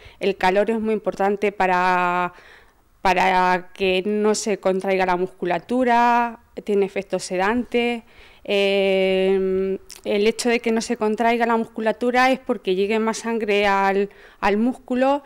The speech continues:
y eso hace que, que lo relaje y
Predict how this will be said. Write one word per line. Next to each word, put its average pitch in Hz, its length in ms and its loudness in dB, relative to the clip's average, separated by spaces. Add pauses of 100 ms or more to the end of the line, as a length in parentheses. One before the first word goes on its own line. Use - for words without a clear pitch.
(220)
y - 60 -4
eso 202 160 -2
hace 226 240 -4
que, 175 500 -4
que 180 160 -6
lo 175 140 -2
relaje 202 680 -2
y 175 560 -6